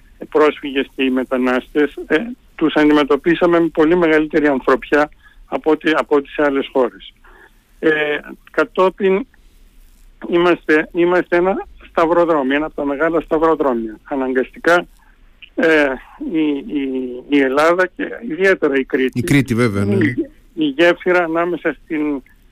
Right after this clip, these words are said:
Speaker 1: στην Αφρική και την, ε, Ευρώπη και την Ασία.
Speaker 2: Μμμ.
Speaker 1: Ε, να προσθέσω επίσης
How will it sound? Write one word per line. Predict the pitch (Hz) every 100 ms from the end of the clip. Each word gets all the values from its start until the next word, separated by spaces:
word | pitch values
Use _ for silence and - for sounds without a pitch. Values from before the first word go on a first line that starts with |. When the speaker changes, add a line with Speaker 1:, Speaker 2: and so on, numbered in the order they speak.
| _ _ - -
Speaker 1:
στην | 151 147
Αφρική | 131 151 131 - 170 170 -
και | 139 -
την, | 135 123 123
ε, | 120 117 120 117 117 -
Ευρώπη | 135 127 147 -
και | 175
την | - 151
Ασία. | 139 - 131 143 -
Speaker 2:
Μμμ. | 117 90 120 - - - - - -
Speaker 1:
Ε, | 151 147 143 139 - - _ _ _ _ _ _ -
να | 147
προσθέσω | 143 147 - 180 - 170
επίσης | - 175 165 165